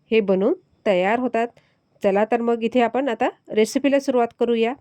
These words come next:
तर इथे मी एक वाटी अख्खे मूग हे जवळपास तीन ते चार तास भिजत ठेवले होते.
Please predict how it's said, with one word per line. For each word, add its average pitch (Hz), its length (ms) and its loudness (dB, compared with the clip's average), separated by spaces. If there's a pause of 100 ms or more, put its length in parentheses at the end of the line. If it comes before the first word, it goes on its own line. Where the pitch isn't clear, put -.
(420)
तर 269 60 6
इथे 294 340 2
मी 240 200 2 (460)
एक 277 240 2
वाटी 214 300 0 (180)
अख्खे - 360 -2
मूग 233 220 2 (160)
हे 240 260 2
जवळपास 208 560 0 (300)
तीन 294 180 4
ते 320 140 0
चार 247 320 2
तास 277 240 -2
भिजत 233 500 0
ठेवले 240 240 4
होते. 247 300 2